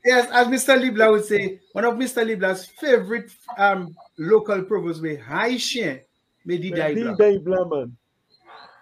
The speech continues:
Speaker 2: You write in a history of Patrick. Patrick is alive and well, and no one talks to Patrick.
Speaker 1: Nobody.
Speaker 2: So
Speaker 1: No local
Speaker 2: Patrick said,
Speaker 1: historian.
Speaker 2: so Patrick said, "As this version, who will write these stories? His story?"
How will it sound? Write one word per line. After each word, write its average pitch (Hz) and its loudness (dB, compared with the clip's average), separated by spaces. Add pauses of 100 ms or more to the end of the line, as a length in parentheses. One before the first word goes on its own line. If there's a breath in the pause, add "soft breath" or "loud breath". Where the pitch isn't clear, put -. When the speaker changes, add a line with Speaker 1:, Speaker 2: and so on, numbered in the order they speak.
(140)
Speaker 2:
You 285 0
write 262 2
in 277 -4
a 240 2
history 208 -6
of - -4
Patrick. - -10 (440)
Patrick 214 -6
is 202 -6
alive 180 0
and 156 -4
well, 156 0
and 160 -6
no 247 8
one 190 0
talks - -10
to 214 -8
Patrick. 214 -10 (800)
Speaker 1:
Nobody. 170 -4 (400)
Speaker 2:
So 233 2
Speaker 1:
No 220 10
local 233 10 (140)
Speaker 2:
Patrick 190 -4
said, - -4
Speaker 1:
historian. 139 -8 (500)
Speaker 2:
so 220 4
Patrick 208 0
said, 202 -2
"As 202 4
this 190 -6
version, 156 0
who 160 -6
will 220 2
write 175 -2
these 170 -14
stories? 151 -2
His 175 -10
story?" 233 -4